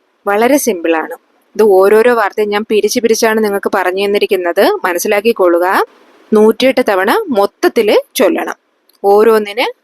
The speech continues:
അഞ്ചെണ്ണത്തിന് ട്വന്റി വൺ ടൈംസ് വെച്ചിട്ട്, ലാസ്റ്റ് ഒന്ന് മാത്രം ട്വന്റി ടു വരും. ശരിയാ? അത് കറക്റ്റായിട്ട് കെയർഫുൾ ആയിട്ട് നോക്കിക്കൊള്ളുക. മറുപടി ഞാൻ പറയാണ്, എല്ലാ പൊരുൾക്കളും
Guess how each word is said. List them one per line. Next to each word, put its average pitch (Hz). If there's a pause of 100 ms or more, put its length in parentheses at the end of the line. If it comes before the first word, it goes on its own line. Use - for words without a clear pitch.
(140)
അഞ്ചെണ്ണത്തിന് 220 (120)
ട്വന്റി 214
വൺ 202
ടൈംസ് 170
വെച്ചിട്ട്, 170
ലാസ്റ്റ് 202
ഒന്ന് 214
മാത്രം 214 (280)
ട്വന്റി 226
ടു 190
വരും. 175 (580)
ശരിയാ? 202 (320)
അത് 220 (100)
കറക്റ്റായിട്ട് 214
കെയർഫുൾ 214
ആയിട്ട് 269
നോക്കിക്കൊള്ളുക. 165 (600)
മറുപടി 247
ഞാൻ 285
പറയാണ്, 226
എല്ലാ 220
പൊരുൾക്കളും 214